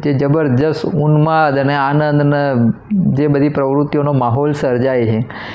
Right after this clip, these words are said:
એના અનુસંધાનમાં થોડીક આપણે સમજ કેળવવાની જરૂર છે. અને સમજ એટલી છે કે હવે, આ જે હવે શબ્દ આપણે કહીએ છીએ,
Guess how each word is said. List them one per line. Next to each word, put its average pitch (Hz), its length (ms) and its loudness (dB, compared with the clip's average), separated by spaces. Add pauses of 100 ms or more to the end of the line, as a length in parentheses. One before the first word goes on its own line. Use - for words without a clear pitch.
(240)
એના 196 360 2
અનુસંધાનમાં 135 1000 0
થોડીક 175 400 -2
આપણે 156 240 0
સમજ 127 360 -2
કેળવવાની 117 540 0
જરૂર 104 300 0
છે. - 160 -4 (640)
અને 170 180 0
સમજ 175 380 0
એટલી 170 400 2
છે 139 320 0 (260)
કે 196 80 2
હવે, 143 600 2 (640)
આ 185 100 0
જે 233 120 2
હવે 143 380 2
શબ્દ 202 320 2
આપણે 175 260 0
કહીએ 156 440 0
છીએ, 113 300 0